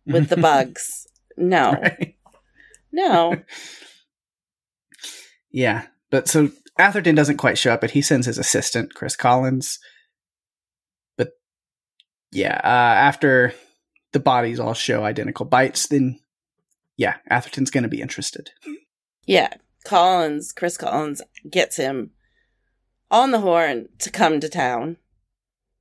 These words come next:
Speaker 1: which is good because I feel like Doctor Jennings, there was not much more he could do or take at
Speaker 2: Mm-hmm.
Speaker 1: that point. <laughs>
Speaker 2: <laughs>
Speaker 1: This is, you know, he's just trying to be a country doctor. I think, though, by this point I would have been saying,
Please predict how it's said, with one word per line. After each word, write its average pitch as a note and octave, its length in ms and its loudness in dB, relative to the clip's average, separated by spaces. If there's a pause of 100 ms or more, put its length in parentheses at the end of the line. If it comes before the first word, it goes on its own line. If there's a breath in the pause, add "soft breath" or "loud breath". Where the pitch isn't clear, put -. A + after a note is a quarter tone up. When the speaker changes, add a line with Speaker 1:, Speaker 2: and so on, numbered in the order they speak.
(340)
Speaker 1:
which G#3+ 180 -4
is A3+ 140 -2
good B3+ 300 4
because F3+ 260 -4
I G3 140 4
feel G#3 240 -2
like A3+ 200 2
Doctor G3+ 320 -2
Jennings, D#3+ 500 -2
there D#3+ 140 4
was E3 160 -2
not F3+ 200 4
much C#3 220 -2
more C#3+ 180 0
he D#3+ 120 -4
could C#3+ 180 -8
do - 300 -4 (380)
or D#3 140 4
take B2+ 440 0
at - 100 -2
Speaker 2:
Mm-hmm. - 20 -8
Speaker 1:
that B2 240 0
point. F3+ 540 0
<laughs> - 60 -20 (640 soft breath)
Speaker 2:
<laughs> C#3+ 140 -8
Speaker 1:
This G#3+ 600 2
is, - 260 -2 (420 loud breath)
you F#3+ 120 -6
know, F3 140 4
he's G3+ 180 -4
just A3+ 200 -2
trying G3 260 4
to G3 80 -2
be G3 160 0
a E3+ 60 4
country G3+ 420 -2
doctor. E3 560 0 (1800)
I F#3 120 -2
think, B3+ 320 0 (200)
though, F#3+ 280 4
by E3+ 220 4
this D3 220 -2
point D#3 280 -4
I D3 100 0
would C#3 120 -4
have D#3 100 -8
been E3 140 -4
saying, D#3 340 -6